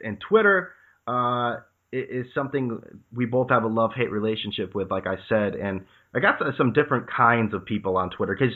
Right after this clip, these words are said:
when, when people ask me, you know, "You wanna go on Twitter?" Uh, or they say, "Hey, I wanna join Twitter. What,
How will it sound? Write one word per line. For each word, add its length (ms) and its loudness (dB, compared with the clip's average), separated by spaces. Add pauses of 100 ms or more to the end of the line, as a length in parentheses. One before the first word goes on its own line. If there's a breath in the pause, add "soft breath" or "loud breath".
(420 soft breath)
when, 240 0
when 140 4
people 260 4
ask 260 4
me, 200 -4
you 80 -6
know, 80 -2 (240)
"You 140 -2
wanna 240 2
go 160 0
on 180 2
Twitter?" 540 0 (100)
Uh, 40 -4 (300)
or 180 0
they 100 0
say, 180 2
"Hey, 140 -6 (200)
I 120 2
wanna 160 2
join 220 -2
Twitter. 480 0
What, 120 -8